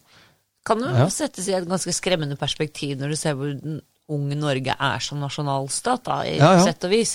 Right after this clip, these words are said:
Speaker 1: ikke sant, i historien også. Fordi at det var jo tider hvor man al-, tenkte at, eh, den Berlinmuren kommer aldri til å falle, ikke sant? Men det skjedde jo også, så det er utrolig mange ting som har skjedd, og egentlig litt sånn, ja, se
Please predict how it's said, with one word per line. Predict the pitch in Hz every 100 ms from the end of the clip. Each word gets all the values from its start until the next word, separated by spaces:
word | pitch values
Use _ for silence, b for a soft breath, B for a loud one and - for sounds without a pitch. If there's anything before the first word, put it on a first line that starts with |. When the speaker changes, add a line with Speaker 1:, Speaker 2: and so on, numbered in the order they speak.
| 185
Speaker 1:
ikke | 175
sant, | 180 170
i | 196
historien | 196 170 160 165
også. | 165 170 175 165 B B B B _
Fordi | 196 190
at | 190 - 175
det | 180
var | 170
jo | 165 202 185
tider | 214 196 151
hvor | 147
man | 147 156
al-, | 165 165
tenkte | 170 151 156 147
at, | -
eh, | 156 151 147
den | 151 147 147 143 139 143 135 - - _ 131 147
Berlinmuren | 165 147 135 143 143 151
kommer | 151 151 156
aldri | 147 131 -
til | 143
å |
falle, | 151 - 151 - 190 -
ikke | 180 175
sant? | 180
Men | 175 165
det | 170
skjedde | - 214 147 143
jo | 151
også, | - -
så | 180
det | 175
er | 170
utrolig | - 160 170
mange | 202 165
ting | 151 147
som | 147 151
har | 156
skjedd, | - 156 160
og | 165
egentlig | 165 143 131 202
litt | 175 -
sånn, | 151 143 B B B B B B B B B B B B _ -
ja, | - 160 170
se | -